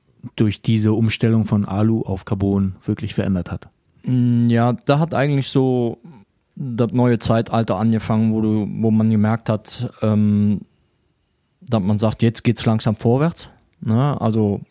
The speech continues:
Speaker 2: rapide, schneller vorwärts. Ähm, da sind wir damals, wie du es schon sagst, da sind wir noch teilweise auf Aluminiumrahmen gefahren. Ähm, das war damals bei T-Mobile mit Giant und bei uns war es mit Rose und dann nachher mit Feld. Das waren dann schon die ersten Carbonrahmen.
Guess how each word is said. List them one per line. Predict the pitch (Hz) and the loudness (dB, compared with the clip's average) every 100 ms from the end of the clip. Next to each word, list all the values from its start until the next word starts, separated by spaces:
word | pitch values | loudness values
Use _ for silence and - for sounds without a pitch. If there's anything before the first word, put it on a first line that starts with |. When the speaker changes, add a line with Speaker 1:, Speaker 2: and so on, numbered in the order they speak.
| _ 113 | _ -4
Speaker 2:
rapide, | 107 101 120 123 147 - | -2 0 0 2 0 0
schneller | - 127 127 131 | 0 0 2 0
vorwärts. | - 147 165 - - - - - - - - | 2 2 2 0 -8 -18 -20 -20 -20 -10 0
Ähm, | 120 117 117 113 104 | 2 4 4 2 2
da | 110 | 0
sind | 107 117 | 0 -4
wir | 113 | -2
damals, | 110 120 131 - | 2 4 2 0
wie | 117 | 0
du | 113 | 0
es | 104 | -4
schon | - 110 | -8 -6
sagst, | 101 135 - | -4 -4 0
da | 101 | 2
sind | 104 | 4
wir | 107 | 4
noch | 104 - 117 | 2 -2 -6
teilweise | - 104 110 104 | 0 0 0 -2
auf | 95 - | -4 -4
Aluminiumrahmen | 104 104 123 139 139 156 156 | -4 -2 -2 -2 -4 -4 -4
gefahren. | 151 165 185 190 - - - - _ - | -4 -4 -4 -6 -16 -20 -20 -20 _ -16
Ähm, | 110 107 107 | -14 -12 -16
das | 104 110 | -12 -6
war | 104 | 0
damals | 110 107 104 | 4 4 2
bei | - 101 98 98 | 2 4 4 2
T-Mobile | - 104 110 107 101 98 | 2 2 4 4 4 2
mit | 98 | 0
Giant | - 101 123 147 156 | -2 -8 -6 -4 -6
und | - 110 | -4 -2
bei | 101 | 0
uns | 95 117 113 - | 0 0 0 0
war | 107 104 | 0 0
es | - | -2
mit | 101 - 104 | -4 -2 -2
Rose | 104 131 147 202 - _ _ _ _ - - _ _ - | 2 2 2 -2 -4 _ _ _ _ -20 -20 _ _ 0
und | 113 110 107 104 107 | 2 4 4 4 2
dann | 104 | 4
nachher | 110 110 | 2 2
mit | 98 95 | 0 0
Feld. | - 110 135 139 - 113 | 0 2 2 -2 -10 -10
Das | 104 | -8
waren | 107 104 | -4 -2
dann | 107 | -2
schon | - 107 | -2 0
die | 107 | 0
ersten | 101 - 110 | -2 -4 -2
Carbonrahmen. | 98 98 107 95 87 | 0 0 0 0 -2